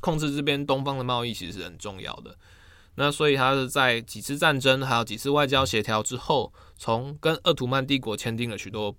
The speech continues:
不平等协议，或者是说许多的特惠协议。那之中就是其中会以保障宗教信仰自由为名，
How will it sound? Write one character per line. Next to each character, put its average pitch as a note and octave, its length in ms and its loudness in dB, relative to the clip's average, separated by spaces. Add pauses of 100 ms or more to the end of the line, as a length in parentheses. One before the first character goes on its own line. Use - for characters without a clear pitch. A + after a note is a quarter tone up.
(100)
不 C#3 80 -6
平 G#2+ 180 -6
等 G#2 160 -4
协 G2 240 -6
议， A2+ 220 -4
或 A#2 240 0
者 G#2+ 80 -4
是 A#2+ 80 -4
说 A#2 220 -4
许 G#2+ 240 -10
多 A#2 180 0
的 A2+ 240 0
特 F3 260 4
惠 C3+ 220 6
协 G#2 260 -2
议。 A2 280 -4 (480)
那 C3+ 200 2
之 D3+ 160 -6
中 D3+ 220 2
就 C#3+ 80 0
是 D3 140 -2
其 A#2 160 -4
中 A#2 160 -2
会 A#2+ 120 0 (100)
以 G#2+ 280 -6 (320)
保 G2+ 220 0
障 D#3+ 340 0 (140)
宗 F3 260 0
教 D#3+ 180 4
信 C3+ 220 0
仰 G2+ 180 -4
自 C#3+ 220 -2
由 G2 160 0
为 G2 180 -4
名， F2+ 300 -10